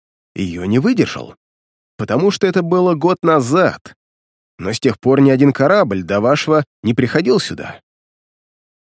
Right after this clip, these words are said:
Мы с большим интересом слушали этот рассказ, потому что он объяснял многое, что нас удивляло.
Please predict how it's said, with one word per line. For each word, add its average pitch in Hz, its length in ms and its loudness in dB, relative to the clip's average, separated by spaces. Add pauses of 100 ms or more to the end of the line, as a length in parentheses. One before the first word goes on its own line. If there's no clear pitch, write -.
(180)
Мы 110 180 -2
с - 100 -8
большим 110 400 -2
интересом 147 520 0
слушали 131 520 0
этот 120 260 -4
рассказ, - 600 -4 (400)
потому 127 300 2
что 127 320 -2
он 127 160 2
объяснял 123 460 0
многое, 135 480 2
что - 220 -6
нас 101 300 -4
удивляло. 113 640 -2